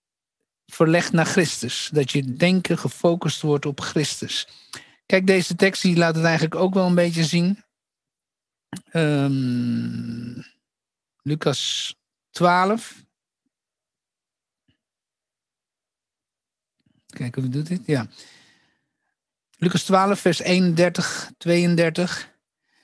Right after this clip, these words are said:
Die zegt, "Wees dus in de eerste plaats bezig met het koninkrijk van God." Daar heb je het weer, hè? "Wees daarmee bezig. Laat dat je focus zijn. Het koninkrijk van God. Want daarin ligt dus echte voorspoed.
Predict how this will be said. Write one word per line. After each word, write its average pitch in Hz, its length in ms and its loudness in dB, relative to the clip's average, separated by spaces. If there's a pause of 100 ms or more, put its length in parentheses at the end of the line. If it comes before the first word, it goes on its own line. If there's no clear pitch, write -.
(280)
Die 151 120 -2
zegt, 175 240 2
"Wees 202 300 4
dus 190 220 4
in 175 480 0
de 147 120 -6
eerste 226 380 0
plaats 185 440 0
bezig 214 540 2
met 165 120 2
het 143 200 -4
koninkrijk 185 680 2
van 165 120 -4
God." - 240 -4
Daar 151 100 2
heb 165 100 0
je 180 60 -2
het 135 80 -6
weer, 123 220 -4
hè? 185 60 -4 (220)
"Wees 185 500 0 (220)
daarmee 196 420 4
bezig. 170 420 2
Laat 156 300 2
dat 202 220 0
je 185 120 0
focus 185 460 0
zijn. 131 220 0
Het 127 180 -6
koninkrijk 190 480 2
van 156 120 -6
God. 165 160 -4
Want 170 240 0
daarin 214 540 4
ligt 190 220 2
dus 170 160 -2
echte 185 360 -2
voorspoed. 175 600 -2